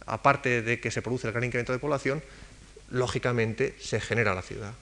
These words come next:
se crea la ciudad. La ciudad que hoy vivimos es la ciudad que se produce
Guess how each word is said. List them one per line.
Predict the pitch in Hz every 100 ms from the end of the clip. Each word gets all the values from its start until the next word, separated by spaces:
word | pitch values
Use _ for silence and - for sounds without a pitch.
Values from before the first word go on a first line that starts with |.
| - -
se | 113
crea | 113 117 101
la |
ciudad. | 95 104 107 113 - -
La | 110
ciudad | - 117 131
que | 131
hoy |
vivimos | 131 147 156 185 214 -
es | 170 185
la |
ciudad | 180 175 151
que | 151
se | -
produce | 123 139 135 165